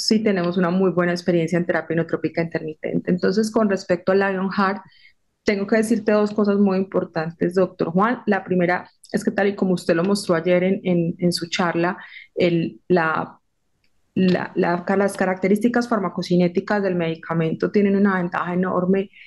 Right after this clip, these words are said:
en terapia inotrópica intermitente avanzada. Yo no voy a entrar en discusiones porque me pueden acá,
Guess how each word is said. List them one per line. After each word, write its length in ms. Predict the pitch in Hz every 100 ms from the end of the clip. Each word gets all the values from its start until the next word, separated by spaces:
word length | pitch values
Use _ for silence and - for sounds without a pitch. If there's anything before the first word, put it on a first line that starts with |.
| - _
en 200 | 202 202
terapia 420 | 196 196 214 240
inotrópica 520 | 247 226 196 190 185
intermitente 640 | 220 214 180 175 170 165 180
avanzada. 640 | 185 170 170 156 - -
Yo 160 | - 180
no 180 | 190 202
voy 120 | 208
a 40 |
entrar 260 | 208 214 208
en 100 | 214
discusiones 560 | 208 - 175 175 165 160
porque 240 | - -
me 140 | 180
pueden 300 | 165 170 165
acá, 380 | 202 202 175 165